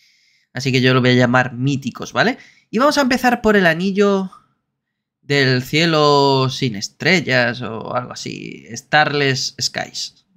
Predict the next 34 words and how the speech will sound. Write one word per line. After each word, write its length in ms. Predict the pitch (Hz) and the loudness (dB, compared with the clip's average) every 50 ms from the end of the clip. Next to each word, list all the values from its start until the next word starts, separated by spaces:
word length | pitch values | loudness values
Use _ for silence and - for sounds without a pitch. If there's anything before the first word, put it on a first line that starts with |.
| _ _ _ _ _ - | _ _ _ _ _ -8
No 320 | 135 135 143 147 147 131 | -6 -4 -2 -2 -2 -2
recuerdo 400 | 120 127 127 - 127 123 110 107 | -4 -6 -6 -6 -4 -4 -4 -4
el 80 | 101 101 | -6 -6
nombre 220 | 113 - - 85 | -8 -10 -10 -12
en 60 | 110 | -12
español. 400 | 117 127 - - - - - - _ _ _ _ _ _ _ _ _ _ _ _ _ _ _ _ _ _ _ | -14 -10 -10 -12 -12 -12 -18 -20 _ _ _ _ _ _ _ _ _ _ _ _ _ _ _ _ _ _ _
Y 100 | _ 185 | _ 0
el 80 | 240 277 | 2 2
antiguo, 600 | 285 262 277 277 269 233 202 190 233 - - _ - _ _ | 2 0 0 -2 -2 0 2 2 0 0 -4 _ -20 _ _
esto 220 | - 185 - 277 262 | -6 -2 2 4 4
lo 120 | 240 220 | 4 4
vamos 220 | 214 220 214 208 | 4 4 2 2
a 40 | 220 | 2
analizar 440 | 214 202 196 180 170 - 202 180 165 | 2 4 4 2 2 2 2 0 2
más 200 | 165 175 175 156 | 2 0 0 0
detenidamente. 920 | 165 160 139 151 139 143 151 156 147 123 120 127 127 135 135 - 220 247 247 | -2 -2 0 0 0 0 0 0 0 0 0 0 -2 -2 0 0 0 0 0
Más 260 | 175 135 135 135 135 | -2 -2 -2 0 2
adelante 360 | 135 127 120 120 123 120 - | 2 2 2 2 0 0 -2
haremos 720 | 120 123 120 117 117 113 107 107 - - - - - - _ _ _ | -4 -4 -4 -4 -6 -8 -10 -12 -14 -16 -16 -16 -16 -20 _ _ _
los 380 | - 123 127 123 117 104 - - | -8 -6 -6 -4 -6 -8 -10 -12
míticos, 680 | - 117 127 131 135 131 131 139 135 135 135 127 - | -12 -8 -4 -4 -4 -4 -4 -6 -6 -6 -8 -8 -4
o 200 | - 135 131 123 | -4 -2 -2 -2
sea, 160 | 127 - 131 | -2 -2 -2
los 200 | 123 127 127 - | -2 -2 -4 -6
únicos 320 | 143 139 139 135 135 131 127 | -6 -8 -8 -6 -6 -6 -6
normales 460 | 127 127 117 120 123 131 135 135 131 | -6 -6 -4 -4 -2 -2 0 -2 -2
los 180 | 117 117 - 123 | -4 -4 -6 -8
haremos 340 | 123 127 127 127 123 120 | -6 -6 -6 -6 -8 -8
de 60 | 127 123 | -8 -8
una 160 | 120 120 117 | -8 -10 -8
forma 360 | - 131 127 123 123 120 117 | -6 -6 -6 -6 -6 -8 -10
más 720 | 113 117 117 117 120 117 117 113 117 - - - - _ _ _ _ _ _ _ _ _ _ _ _ _ _ _ _ _ _ _ _ _ _ - _ _ | -8 -6 -6 -6 -6 -6 -8 -10 -12 -14 -16 -16 -18 _ _ _ _ _ _ _ _ _ _ _ _ _ _ _ _ _ _ _ _ _ _ -20 _ _
light, 440 | 131 127 123 120 120 147 190 220 214 | -6 -2 2 2 2 2 0 -2 -4
digamos. 500 | 139 131 135 120 117 156 269 - - | -6 -2 -2 -2 -2 -2 -6 -8 -12